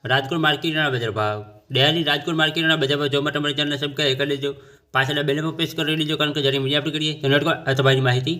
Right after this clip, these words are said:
મળી જાય. આજના ભાવ વિશે જોઈએ. કપાસ તેરસો ને અડતાલીસ રૂપિયાથી પંદરસો રૂપિયા. ઘઉં લોકવન ચારસો ને અડસઠ રૂપિયાથી પાંચસો ને ત્રીસ રૂપિયા. ઘઉં ટુકડા ચારસો ને એકોતેર રૂપિયાથી છસો ને દસ રૂપિયા.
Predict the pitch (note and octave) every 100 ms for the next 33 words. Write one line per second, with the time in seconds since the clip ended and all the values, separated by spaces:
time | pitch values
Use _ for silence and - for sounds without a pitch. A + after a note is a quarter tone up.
0 | - C3 A#2 G#2+ G#2+ A2 - _ _ _
1 | B2 C#3 D3 C#3 C3+ D3 D#3+ B2+ A#2+ B2
2 | B2+ B2+ B2+ - - _ _ _ _ _
3 | _ _ _ _ _ _ C3+ D3 C#3+ C3+
4 | - - _ _ C3+ C3+ D3+ D3 C#3+ D#3
5 | D#3 D#3+ D3+ C#3+ C#3+ C#3 - - C#3 C#3+
6 | C#3 C#3+ A2 A#2 A2 G#2+ - - _ -
7 | B2 C#3 C#3+ D3 C#3+ C#3+ - _ C3+ C3+
8 | C3+ D#3 D3+ E3+ D#3+ D#3 C#3 C#3+ D3 -
9 | _ C3 C3+ D3 D3 D#3 C#3 B2+ A#2+ A2
10 | A2 - - _ _ A#2+ C3 C3+ C#3 C#3+
11 | C#3 - - C3+ E3 D#3+ D#3 D#3+ E3 D#3+
12 | D#3 C#3 D3 D3 - - C#3+ C3 D3+ D3+
13 | C3+ C3 B2+ A#2 A2+